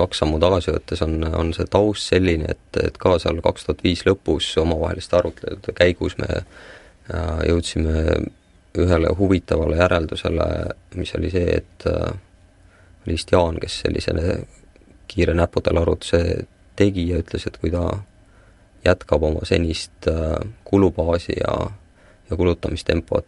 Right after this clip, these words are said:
ning, äh, ning oletades, et me oma varale matemaatilise lihtsustamise mõttes nagu midagi juurde üle-, üleüldse ei teeni, siis, äh, siis tema oma osa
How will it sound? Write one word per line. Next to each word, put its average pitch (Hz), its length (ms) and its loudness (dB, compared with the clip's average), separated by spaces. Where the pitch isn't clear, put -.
ning, 80 240 -4
äh, - 400 -2
ning 85 240 -2
oletades, 87 480 2
et - 140 -10
me 80 100 -6
oma 85 180 -2
varale 82 460 2
matemaatilise 82 640 0
lihtsustamise 82 500 -2
mõttes - 240 -4
nagu 85 160 -2
midagi 85 300 2
juurde 87 260 2
üle-, 87 240 2
üleüldse 90 400 2
ei 85 140 -2
teeni, 82 260 0
siis, - 320 -6
äh, 85 160 2
siis - 320 -6
tema 85 240 4
oma 82 400 2
osa 82 160 -2